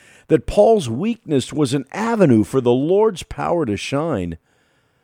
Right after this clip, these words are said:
Paul was able to rest in the grace of God that was sufficient and become content. He writes, "For the sake of Christ, then, I am content with weaknesses,"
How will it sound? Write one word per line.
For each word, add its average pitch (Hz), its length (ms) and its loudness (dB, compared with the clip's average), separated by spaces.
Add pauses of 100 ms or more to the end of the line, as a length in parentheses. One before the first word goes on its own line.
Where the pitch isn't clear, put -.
(300)
Paul 294 260 0
was 247 200 -4
able 233 280 -2
to 233 80 -4
rest 240 600 -4
in 101 120 0
the 98 100 0
grace 120 400 -2
of 147 140 -4
God 196 320 -2
that 247 120 2
was 247 320 -4
sufficient 135 640 -4 (240)
and 185 200 2
become 208 400 -4
content. 113 720 -4 (540)
He 185 120 -2
writes, 180 340 4 (260)
"For - 140 0
the 117 140 2
sake - 340 -2
of 240 160 -4
Christ, - 540 -6
then, 87 260 -4 (260)
I 175 180 0
am 170 260 -2
content 165 720 -4
with 92 180 -4
weaknesses," 90 920 -8